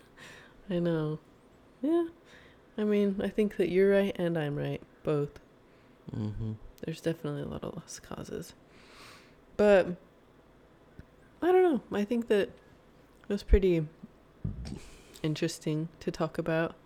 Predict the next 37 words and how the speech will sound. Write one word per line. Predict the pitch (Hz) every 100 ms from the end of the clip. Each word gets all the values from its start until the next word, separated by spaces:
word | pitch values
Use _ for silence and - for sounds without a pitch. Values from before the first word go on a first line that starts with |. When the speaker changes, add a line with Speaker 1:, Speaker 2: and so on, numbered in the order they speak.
| - - -
Speaker 2:
Yeah. | 190 185 175 - - - -
I | 240
mean, | 240
you |
Speaker 1:
Um, | 214
Speaker 2:
just, | 208 -
you | 196
just | 185 -
see | - 123
it. | 127 -
You |
see | 147 - 131
it |
enough. | 113 104 104 - - - -
Speaker 1:
Mm-hmm. | 185 185 175 175 -
Speaker 2:
I | -
mean, | 98 98 - - -
peop-, | 135 127 -
people | 139 131
talk | - 110 113
about | 104 101 107
it. | - - - - -
We've | 107
seen | - 107
women | 101 98
talking | - 98 104
about | 98 95
it | -
lately | 98 92 98
on | 98 95 95 - - - - - - -
really | 110 107
trying | 104 107
to | 78
understand | 101 95 - 98 90
why | 95 92
they | 92 95
don't, | 95 95 - -